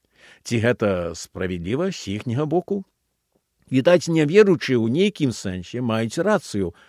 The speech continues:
бо мы, веруючыя, павінны жыць згодна з тым, чаго сам Бог патрабуе ад нас, як усюды пішацца на старонках Бібліі. Апостал Пётр, напрыклад, так і напісаў у сваім пасланні веруючым таго часу.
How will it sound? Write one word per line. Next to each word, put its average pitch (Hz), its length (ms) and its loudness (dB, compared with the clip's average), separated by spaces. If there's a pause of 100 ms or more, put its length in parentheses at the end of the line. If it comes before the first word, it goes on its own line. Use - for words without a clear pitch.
(460)
бо 143 120 4
мы, 240 160 4
веруючыя, 190 560 4
павінны 175 400 4
жыць 135 320 0
згодна 131 320 0
з - 80 -10
тым, 165 180 0 (540)
чаго 143 240 2
сам 180 320 0
Бог 180 240 6
патрабуе 135 600 0
ад 90 100 -10
нас, 85 400 -10 (600)
як 95 280 -6
усюды 110 640 -2
пішацца 107 480 -4
на 95 160 -4
старонках 92 560 -8
Бібліі. 98 400 -6 (1500)
Апостал 214 460 0
Пётр, 196 400 2
напрыклад, 107 800 -2
так 117 240 -4
і 127 160 -2
напісаў 185 480 0
у 101 40 -4
сваім 110 360 -4
пасланні 107 560 -2
веруючым 101 880 -4
таго 92 260 -4
часу. - 460 -10